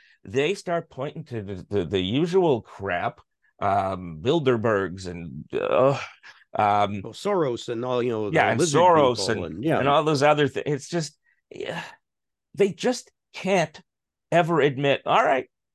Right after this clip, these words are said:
Speaker 1: I was wrong. I believed
Speaker 2: Yeah.
Speaker 1: it, but, uh, uh, all right, I was wrong." They can't. They, again, it's like these people who say the world was gonna end April twenty-second,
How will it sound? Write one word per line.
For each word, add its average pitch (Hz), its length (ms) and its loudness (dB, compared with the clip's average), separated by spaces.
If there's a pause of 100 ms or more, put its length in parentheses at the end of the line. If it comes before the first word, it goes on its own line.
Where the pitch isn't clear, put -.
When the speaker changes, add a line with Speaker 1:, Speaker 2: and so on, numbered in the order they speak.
(220)
Speaker 1:
I 123 160 -2
was 170 240 -4
wrong. 175 400 0 (420)
I 175 180 0
believed 165 400 -4
Speaker 2:
Yeah. 226 100 2
Speaker 1:
it, 220 140 -10
but, 202 240 -4
uh, - 280 -4
uh, 233 260 -4
all - 80 0
right, 247 180 0
I 202 120 0
was 190 180 -2
wrong." 180 200 -2 (180)
They 123 180 -2
can't. 127 340 -8 (320)
They, 123 320 -2
again, 127 440 2 (160)
it's 113 200 -4
like 117 180 -2
these 107 160 -10
people 135 560 -2 (260)
who 127 80 -6
say 123 160 -4
the 113 100 -4
world 117 240 -2
was 123 120 -8
gonna 123 180 -2
end 127 220 -2
April 131 260 -4
twenty-second, 131 640 -6